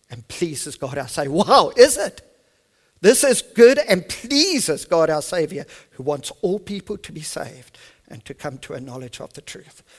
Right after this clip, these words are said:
For there is one God and one mediator between God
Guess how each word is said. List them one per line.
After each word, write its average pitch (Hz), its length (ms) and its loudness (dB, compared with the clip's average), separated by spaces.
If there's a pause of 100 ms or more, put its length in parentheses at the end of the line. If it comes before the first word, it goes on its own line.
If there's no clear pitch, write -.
(300)
For 131 120 -16
there 120 200 -14
is - 180 -18
one 185 240 0
God 123 420 -14 (240)
and 120 180 -16
one 180 220 0
mediator 156 720 -6
between - 400 -16
God 147 380 -8